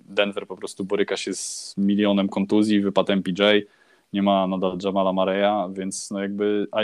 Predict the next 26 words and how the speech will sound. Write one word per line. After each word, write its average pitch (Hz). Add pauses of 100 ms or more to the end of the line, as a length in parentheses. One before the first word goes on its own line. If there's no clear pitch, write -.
(160)
a 107
Joker 113
jest 110
też 107
zawodnikiem, 107
który 104
potrzebuje 101
też - (360)
nie 110
takich, 98
wiesz, 92
nie 110
mówię, 110
że 98
reszta 98
składu 101
jest -
beznadziejna, 98
bo 90
też -
sobie 92
jakoś -
tam 104
radzą, 104
ale 92
że 92